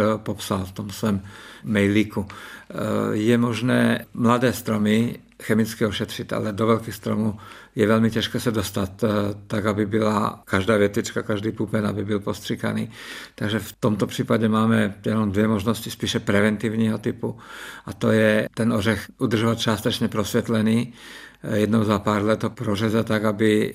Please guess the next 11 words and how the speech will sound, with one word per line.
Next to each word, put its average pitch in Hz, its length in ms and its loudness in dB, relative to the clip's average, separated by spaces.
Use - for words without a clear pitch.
eh, - 260 -4
ta 98 160 -2
koruna 110 340 2
nebyla 107 260 2
hustá, 101 320 -2
aby 104 160 2
lépe 107 260 2
proudil 107 380 0
vítr 104 300 0
kolem 127 340 -2
ní. 139 240 0